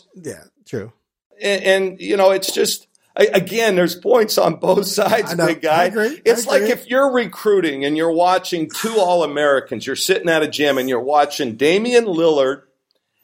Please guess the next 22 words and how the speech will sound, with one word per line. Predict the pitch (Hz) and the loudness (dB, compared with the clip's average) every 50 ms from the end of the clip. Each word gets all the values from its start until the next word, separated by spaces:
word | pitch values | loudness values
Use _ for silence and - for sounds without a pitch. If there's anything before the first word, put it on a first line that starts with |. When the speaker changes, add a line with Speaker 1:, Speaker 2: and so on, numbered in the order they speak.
| _ _ - | _ _ -4
Speaker 2:
and | 147 147 147 147 147 143 143 143 - _ _ _ _ _ _ _ - | 0 2 2 2 2 0 -2 -10 -16 _ _ _ _ _ _ _ -10
Russell | 135 123 151 170 180 175 - 190 175 156 139 | -4 0 2 2 2 0 -2 -4 -2 0 2
Westbrook, | 143 131 104 - - - - 82 - _ _ _ _ _ _ _ _ _ _ _ - 131 | 2 2 2 0 -6 -14 -16 -18 -18 _ _ _ _ _ _ _ _ _ _ _ -14 -14
okay? | 120 117 156 143 135 139 156 156 - - _ _ _ _ _ _ _ _ _ _ _ | -10 -4 0 2 2 2 2 -2 -6 -12 _ _ _ _ _ _ _ _ _ _ _
Both | _ 123 139 185 208 208 - 196 160 - | _ 0 0 2 2 2 -2 -4 -12 -10
equally | - 208 240 254 - - - 170 170 156 156 | -6 -4 -4 -4 -4 0 0 2 2 2 0
great | - - 165 165 165 160 - | -2 2 2 2 2 0 -6
players, | - 151 156 151 156 151 151 147 143 - | -4 0 2 2 2 2 0 -2 -6 -8
you | 143 143 | -8 -6
would | 143 139 | -4 0
argue. | 143 151 156 156 151 156 156 151 | 2 2 2 0 -2 -4 -2 0
I | 139 143 147 | 0 2 2
know | 147 147 147 | 2 0 0
one's | 135 135 147 147 143 139 - - | 2 0 0 0 -2 -6 -10 -8
got | - - 156 147 | 0 2 2 2
an | 139 139 | 4 2
M | 143 143 135 | 2 0 0
V | 139 135 123 | -2 -8 -8
P, | - - 151 143 139 135 | -4 -2 -2 0 0 0
but | - 131 - - - - | 0 0 0 -2 -2 0
I | 135 135 135 | 2 2 2
would | 135 139 - | 2 -2 -8